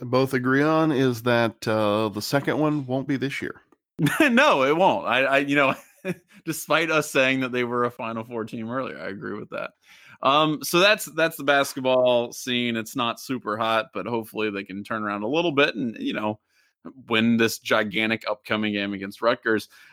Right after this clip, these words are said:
Speaker 2: Another interesting thing that's going on with some former Ohio State players slash coach is Luke Fickell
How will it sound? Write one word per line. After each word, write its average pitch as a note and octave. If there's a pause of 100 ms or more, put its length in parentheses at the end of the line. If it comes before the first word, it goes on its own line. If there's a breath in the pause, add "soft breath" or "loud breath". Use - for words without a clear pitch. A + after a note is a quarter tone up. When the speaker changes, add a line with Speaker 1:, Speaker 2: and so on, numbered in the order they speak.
(160 loud breath)
Speaker 2:
Another G#3+
interesting E3+
thing C#3
that's A#2+
going A#2+
on G#2
with A2
some G#2+ (100)
former C3
Ohio A2+
State G#2+
players A2+
slash -
coach D3+ (460)
is B2
Luke C3
Fickell B2